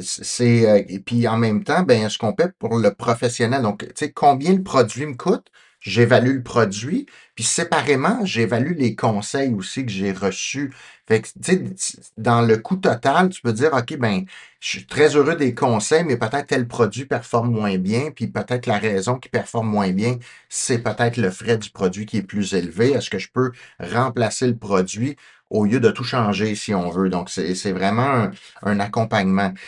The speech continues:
Il y, il y a une chose qu'il faut quand même garder en tête, là, tu sais, c'est, c'est,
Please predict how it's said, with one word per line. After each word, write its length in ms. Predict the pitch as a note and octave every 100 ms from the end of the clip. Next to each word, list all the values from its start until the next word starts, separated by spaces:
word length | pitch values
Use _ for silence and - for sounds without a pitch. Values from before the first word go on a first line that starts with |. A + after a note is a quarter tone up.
| -
Il 80 | C#3
y, 60 | C3+
il 80 | C3+
y 20 |
a 40 |
une 60 | C#3+
chose 380 | - G3+ A#3 - -
qu'il 300 | D3+ A#2+ A2+
faut 280 | D3 C#3 -
quand 220 | D3+ C3
même 220 | C#3 E3
garder 420 | C3+ G#2+ A2+ C3 B2+
en 160 | G#2
tête, 380 | G#2 A2 G2+ -
là, 180 | F2 E2
tu 160 | -
sais, 60 | F2+
c'est, 300 | - B2 B2
c'est, 240 | A#2 F#2+